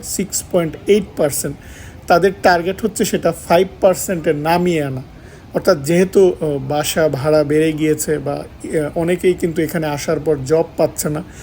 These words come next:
যেহেতু এই ক্রাইসিসটা হচ্ছে, অর্থাৎ মানুষের সংখ্যা বেশি হয়ে গিয়েছে, তাই তারা এটা একটু কমাবে, অর্থাৎ সিক্স পয়েন্ট এইট পার্সেন্ট থেকে ফাইভ পার্সেন্টে নিয়ে আসবে। তাই স্বাভাবিকভাবেই কিন্তু ভিসা দেওয়ার সংখ্যাটা একটু কমবে।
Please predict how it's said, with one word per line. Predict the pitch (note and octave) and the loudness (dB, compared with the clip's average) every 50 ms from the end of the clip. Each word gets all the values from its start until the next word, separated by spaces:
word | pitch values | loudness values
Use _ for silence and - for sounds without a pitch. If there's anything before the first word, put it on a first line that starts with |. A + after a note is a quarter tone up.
| - - - - - | -18 -18 -14 -10 -4
যেহেতু | C#3 D#3+ F#3 F#3+ F#3+ - | 2 4 4 4 4 4
এই | - F#3+ | 2 2
ক্রাইসিসটা | F#3 - G3 E3+ E3 D#3+ - G#3 F#3+ - - A3 F3 | 2 4 2 4 4 2 0 -2 -4 -2 2 2 2
হচ্ছে, | D#3 D#3+ E3 - - - - D#3+ | 2 2 -2 -2 -2 -2 -2 -2
অর্থাৎ | C#3+ C3 C3+ - D3+ - - | -2 -2 -2 -4 -4 -4 -4
মানুষের | F3 D3+ D3+ D3 D#3 D3+ - G3+ | -4 -4 -4 -4 -4 -4 -4 -4
সংখ্যা | D#3+ - - F3+ D#3 - D#3+ | -4 -2 -4 -4 -4 -4 -4
বেশি | D3+ C3+ C#3+ D#3+ E3 - - G#3 | -4 -2 -2 -2 -2 -2 -2 -2
হয়ে | F#3+ F3+ F#3 F3+ E3 | 0 2 2 2 2
গিয়েছে, | D3 D3+ D3 C#3+ C#3 - D3 - - - - - - - - - | 2 0 0 0 -2 -4 -6 -8 -10 -16 -20 -20 -20 -20 -6 0
তাই | - A#3 A#3+ B3 | 4 4 4 4
তারা | B3 - B3+ A3 G#3 | 2 2 0 2 2
এটা | G3 G3 G3 - G3 | 2 2 4 4 2
একটু | - - B3 A#3+ - - - G3+ | 4 2 -2 -2 0 0 0 2
কমাবে, | - G3+ E3+ D3+ C#3+ C3+ B2+ C#3+ | 2 2 2 2 0 -4 -6 -6
অর্থাৎ | D3 C#3+ - - D#3 D3 - | -8 -6 -2 -2 -2 -2 -4
সিক্স | - - - - F#3+ - - - | -6 -4 -2 -4 -4 -4 -4 -2
পয়েন্ট | - - F#3 F3 D#3+ | 0 2 2 2 2
এইট | - F#3 F3 F3 - - | 2 2 0 0 0 2
পার্সেন্ট | G3 F3+ F3 - - F#3+ F3 E3+ | 2 2 2 2 -4 -4 -4 -4
থেকে | G#3 F#3+ G#3+ | -4 -4 -4
ফাইভ | G#3 - - F#3+ F#3 F#3+ F#3+ - | -4 0 2 2 2 2 0 0
পার্সেন্টে | - G3+ F#3 - - F#3 E3 D#3 D#3+ | 0 0 0 0 -4 -6 -4 -4 -4
নিয়ে | D3 D3+ D3+ D3+ | -2 -2 -2 -2
আসবে। | D3 C#3 C3 - F#3 F3 - - - - - - - - - - - - | -2 -4 -6 -10 -14 -16 -16 -18 -20 -20 -20 -20 -20 -20 -20 -20 -2 2
তাই | - G#3 G#3+ | 2 2 2
স্বাভাবিকভাবেই | G3 - - F#3 E3+ E3+ E3+ G#3+ G#3 F#3+ G#3+ G#3 F#3+ G#3 G3 - | 2 0 4 4 4 4 4 2 2 4 4 4 4 2 -2 -2
কিন্তু | - F#3 F3 - F#3 E3 D#3 - - D#3+ D3 | -4 -4 -2 -2 -2 -2 -2 -6 -8 -6 -4
ভিসা | C3+ D#3 D3+ - - F3 | -4 -2 -2 0 0 0
দেওয়ার | D3+ D3 D#3+ D3+ | 0 2 0 0
সংখ্যাটা | D3+ - - D#3+ D3+ D3 D3+ D3+ | 0 -2 -4 -4 -4 -4 -4 -6
একটু | D3+ - - F#3 - - | -6 -8 -8 -12 -8 0
কমবে। | - F3+ E3 D3 C#3 C3+ C3 | 2 2 2 2 0 -4 -6